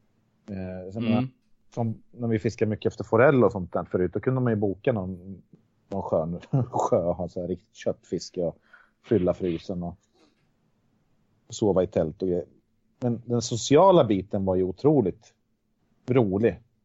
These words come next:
Speaker 1: För att ingen annan kunde komma dit och man var ett gäng och man kunde lämna sina prylar och gå runt och allt sånt där. Som i Ursjön, där gör man ju så. Alla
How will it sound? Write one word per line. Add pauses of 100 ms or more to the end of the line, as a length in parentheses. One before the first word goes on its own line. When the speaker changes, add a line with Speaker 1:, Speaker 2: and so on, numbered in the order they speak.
(280)
Speaker 1:
För
att
ingen
annan
kunde
komma
dit
och
man
var
ett
gäng
och
man
kunde
lämna
sina
prylar
och
gå
runt
och
allt
sånt
där. (1600)
Som
i
Ursjön,
där
gör
man
ju
så.
Alla